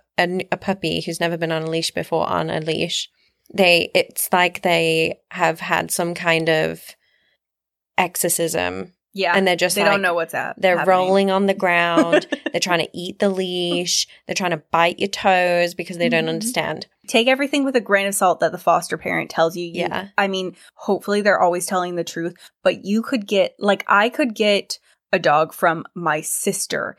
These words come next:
Speaker 1: Mm.
Speaker 2: and that dog could be completely different
Speaker 1: Yeah.
Speaker 2: in my home.
Speaker 1: Exactly.
Speaker 2: Like, so just be aware of that. Like, even though maybe in this other home they were,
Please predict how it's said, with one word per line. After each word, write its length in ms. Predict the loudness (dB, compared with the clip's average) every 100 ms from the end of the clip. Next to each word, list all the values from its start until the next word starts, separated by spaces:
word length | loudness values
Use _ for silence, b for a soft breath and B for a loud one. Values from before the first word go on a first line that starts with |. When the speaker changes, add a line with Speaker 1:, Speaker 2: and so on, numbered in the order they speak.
| b
Speaker 1:
Mm. 140 | -2 -2
Speaker 2:
and 120 | 2
that 200 | 2 2
dog 320 | 2 2 0
could 200 | -4 -6
be 140 | -6 -10
completely 680 | -10 -12 -8 -10 -8 -10 -10
different 680 | -6 -6 -4 -6 -6 -10 -10 -18
Speaker 1:
Yeah. 180 | -6 -2
Speaker 2:
in 140 | -2 0
my 260 | 2 2
home. 340 | -2 -6 -12 -16 -18
Speaker 1:
Exactly. 420 | -10 -10 -4 -2
Speaker 2:
Like, 80 | 0
so 180 | 2 2
just 300 | 2 -2 -2
be 140 | 2 4
aware 340 | 4 4 4
of 100 | 2
that. 360 | 2 2 0 -2
Like, 260 | 0 0 -2 -8
even 300 | -6 -2 -2
though 140 | -2
maybe 320 | -2 -4 -4
in 140 | -6 -6
this 140 | -2
other 200 | 0 0
home 260 | -2 -6 -6
they 120 | -8
were, 240 | -8 -12